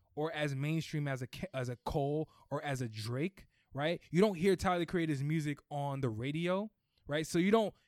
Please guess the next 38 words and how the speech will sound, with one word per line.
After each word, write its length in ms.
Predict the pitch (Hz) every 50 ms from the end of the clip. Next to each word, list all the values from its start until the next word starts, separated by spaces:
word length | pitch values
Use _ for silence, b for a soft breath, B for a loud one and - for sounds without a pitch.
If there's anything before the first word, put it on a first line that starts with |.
| b
you 180 | - 147 185 226
don't 240 | 247 240 233 202 - 151
necessarily 800 | 151 147 165 196 196 185 - 190 - - 202 190 185 175 160
see 380 | 143 - - - - 202 202 185
it 80 | 170 -
in 160 | 160 165 156
your 140 | 147 135 117
face 440 | - - - - 196 202 208 - - -
all 160 | 147 143 135
the 80 | 123 117
time 360 | - 143 123 107 101 95 - _ _ _ _ -
as 80 | 120
far 200 | - - 160 147
as 80 | 135 113
his 140 | 135 131 - -
impact, 400 | 165 180 170 - 160 131 117 113 107
but 260 | - 156 151 143 139 - _ _ _ _ _ _ _ _ _ _ _ _ _ _ _
his 180 | - 233 214 - -
impact 380 | 240 240 - 220 202 175 151
is, 160 | 160 139 127 117 - _
is 160 | 160 147 117
there. 360 | 131 135 143 123 107 98 - _ _ _ _ _ _ _ _ _ _ _ _
I 140 | - 160 190
just 140 | 185 175 160
wanna 140 | 175 160 -
put 180 | - 180 151
it 80 | 139 127
like 200 | 127 120 113 -
that. 200 | 123 101 101 - _ _ _ _ -
Now, 260 | 170 175 151 110 - _ _ _ _ _
now 140 | - 262 311
let 80 | 330
me 60 | 311 285
get 120 | 254 233
into 180 | 220 196 - 180
the 80 | 147
music. 280 | 139 135 120 98 - - _ _ _ _ _ _ _ _ _ _ _ _ _ _ _ _ _ _ _ _ _ _ _ _ _ _ _ _ _ _ _
Because 640 | - 160 147 - 196 175 165 165 165 151 143 -